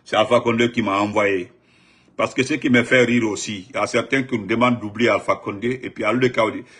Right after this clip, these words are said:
euh, oublions les vieux du R P G là. Maintenant, si tu demandes à quelqu'un d'oublier le, les vieux du R P G, mais donnez les noms des personnes qui sont censées remplacer ces vieux-là.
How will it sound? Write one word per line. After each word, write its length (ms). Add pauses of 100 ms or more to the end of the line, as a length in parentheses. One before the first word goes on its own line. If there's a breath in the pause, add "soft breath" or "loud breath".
(320 soft breath)
euh, 180
oublions 400
les 220
vieux 260
du 160
R 160
P 140
G 120
là. 380
Maintenant, 540
si 160
tu 100
demandes 340
à 120
quelqu'un 340
d'oublier 360
le, 100
les 220
vieux 200
du 100
R 100
P 140
G, 240 (460 soft breath)
mais 180
donnez 280
les 140
noms 160
des 160
personnes 380
qui 120
sont 160
censées 360
remplacer 540
ces 160
vieux-là. 420